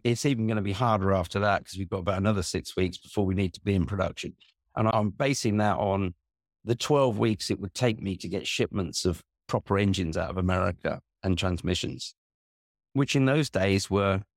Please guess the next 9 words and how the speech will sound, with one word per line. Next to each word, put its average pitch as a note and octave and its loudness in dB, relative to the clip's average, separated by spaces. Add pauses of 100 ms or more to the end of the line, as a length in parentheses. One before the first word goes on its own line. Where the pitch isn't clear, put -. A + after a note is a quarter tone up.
(160)
manual A#2+ 2
transmissions. E2+ -4 (380)
They F#2+ -2
very G2+ 2
quickly F2+ 0
became F2+ 0
hydrostatic F#2 0
transmissions, E2 -8
but G#2 -2